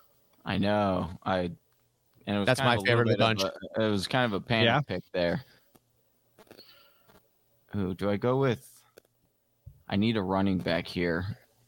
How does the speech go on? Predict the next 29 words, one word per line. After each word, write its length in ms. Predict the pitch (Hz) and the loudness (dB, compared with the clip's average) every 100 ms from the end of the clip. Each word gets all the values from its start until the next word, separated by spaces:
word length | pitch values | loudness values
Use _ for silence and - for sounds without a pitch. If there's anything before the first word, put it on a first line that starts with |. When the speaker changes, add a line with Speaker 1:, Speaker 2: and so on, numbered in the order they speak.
| _ | _
Speaker 1:
Um, 640 | 98 95 92 92 92 95 85 _ _ _ _ _ _ - - _ _ - _ - - - - _ _ _ _ | 0 2 2 2 0 -2 -4 _ _ _ _ _ _ -20 -20 _ _ -20 _ -16 -14 -18 -20 _ _ _ _
I 80 | 107 | -6
could 120 | 98 | -2
go 160 | 101 135 | 2 4
with 160 | 131 120 | 4 0
my 100 | 104 | -2
theory 460 | - 127 131 101 | 0 2 2 2
and 120 | 95 | 2
get 160 | 95 - | 2 0
Myles 320 | 101 98 92 | 0 0 -2
Gaskin, 480 | - 98 123 - 90 | 0 0 0 -2 -2
and 100 | 85 | 0
I'll 160 | 82 98 | 0 0
have 200 | 95 98 | 0 -2
at 100 | - | -2
least 260 | 104 110 - | -2 -2 -2
a 60 | |
running 280 | - 101 101 | -2 0 0
back 220 | 104 85 - - _ | 0 -2 -4 -18 _
<laughs> 640 | - 120 113 _ - - - | -4 -2 -2 _ -20 -20 -12
for 140 | 107 | -8
some. 200 | - 98 | -4 -2
No, 100 | 92 | 0
I'm 140 | 90 98 | 0 2
gonna 120 | 101 | 2
go 100 | 98 | 2
Alexander 500 | 98 101 90 92 95 | 2 0 -2 -6 -6
Mattison 440 | 78 82 - 67 | -6 -6 -8 -8
here. 180 | 92 | -8